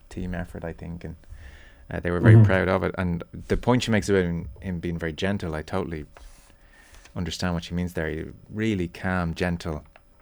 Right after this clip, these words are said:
Speaker 1: presence as a person.
Speaker 2: Mm-hmm.
Speaker 1: He was so determined. I remember being struck by the fact that he says, "I am going to beat this. I'm not gonna,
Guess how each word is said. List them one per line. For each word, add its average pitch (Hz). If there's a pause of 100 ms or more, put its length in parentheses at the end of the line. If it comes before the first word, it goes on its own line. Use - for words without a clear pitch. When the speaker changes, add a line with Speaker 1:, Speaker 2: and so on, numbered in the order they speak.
Speaker 1:
presence 87
as 82
a -
person. -
Speaker 2:
Mm-hmm. 107 (380)
Speaker 1:
He 107
was 101
so 131
determined. 117
I -
remember 98 (420)
being 90
struck 107
by 87
the 82
fact 82
that 87
he 82
says, 85
"I 85
am 90
going 87
to 82
beat 92
this. -
I'm 82
not 87
gonna, 85